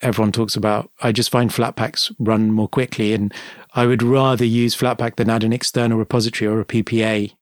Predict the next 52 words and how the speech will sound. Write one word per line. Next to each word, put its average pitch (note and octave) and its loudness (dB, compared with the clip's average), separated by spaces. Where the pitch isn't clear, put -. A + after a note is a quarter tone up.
if A2+ -2
that's - -2
the A#2 -2
choice A2 -2
that's - -6
laid G#2+ 0
in G2+ -2
front G#2 -2
of G2+ -8
me, G2+ -4
or, A#2+ 2
or C#3 4
compile B2 2
from G#2+ -4
source, G#2+ -2
you G#2 -2
know, G#2+ -4
those G#2+ 0
kind G#2 0
of G2 -2
things. G2+ -2
But D3 4
yeah, E3 2
generally, A#2+ 2
that C3 0
was B2+ -2
quite B2 0
good. C3 2
I, B2 2
I, B2 0
I - 2
know B2 4
there's A#2 2
been A#2+ 0
a A#2 2
lot B2 -2
of A2+ -10
chatter A2+ 0
around G#2+ -2
Flatpak - -4
in G#2+ 0
the G#2+ 0
last G#2+ 0
few A2+ 0
weeks A2 0
and A2 -2
various A2 0
blog A#2 -2
posts G#2+ -4
and G#2+ -6
stuff, - -4
but A#2 -2